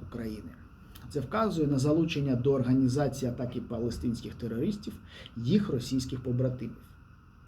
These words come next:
На цьому фоні дуже слушною виглядає ініціатива адміністрації Байдена об'єднати в одному запиті до Конгресу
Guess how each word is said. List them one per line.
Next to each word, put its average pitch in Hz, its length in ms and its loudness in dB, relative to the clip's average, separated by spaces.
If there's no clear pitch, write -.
На 156 100 -4
цьому 262 280 4
фоні 262 300 4
дуже 208 360 4
слушною 156 640 0
виглядає 135 560 2
ініціатива 135 720 2
адміністрації 123 800 4
Байдена 147 460 4
об'єднати 139 580 0
в 135 60 0
одному 131 340 4
запиті 127 420 0
до 117 160 2
Конгресу 139 640 0